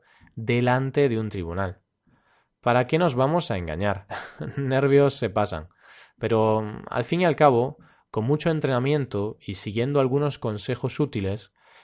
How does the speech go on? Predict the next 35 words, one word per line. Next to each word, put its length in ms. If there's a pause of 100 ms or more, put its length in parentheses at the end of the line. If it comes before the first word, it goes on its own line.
(160)
el 140
mal 240
trago 480
de 160
tener 340
que 140
hablar 320
en 140
público 640
se 280
acaba 340
superando. 680 (800)
¿Qué 120
te 100
parece 320
este 220
tema? 400 (540)
¿Conoces 460
a 60
alguien 340
que 500
sufra 680
glosofobia? 800 (600)
Como 200
ves, 560
es 160
un 100
problema 540
más 440
habitual 800
de 120
lo 160
que 80
nos 180
pensamos. 560